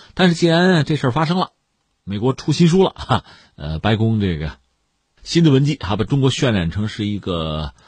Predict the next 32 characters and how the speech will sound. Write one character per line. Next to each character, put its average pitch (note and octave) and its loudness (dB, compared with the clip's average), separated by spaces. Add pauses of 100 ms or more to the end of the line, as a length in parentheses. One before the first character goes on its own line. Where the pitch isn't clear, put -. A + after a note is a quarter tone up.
(260)
比 A#2+ -2
苏 F#3 2
联 C#3 2
吧 - -4 (220)
更 F3+ 0
具 C#3 4
实 C3 0
力 D3 2
的 G#2+ -2
对 A#3+ 0
手， - -12 (220)
那 A2 -10
我 G#2 -2
觉 G2 0
得 G2+ 4
我 F#2 4
们 E2 0
还 F#2 -4
是 F2+ -4
应 F#2 0
该 F#2 0
认 F2 0
真 F2+ 0
的 E2 -2
关 G2+ 0
注 F2+ 0
和 G#2 -2
思 - -2
考 B2 -6
一 - -18
下 - -16
吧。 - -20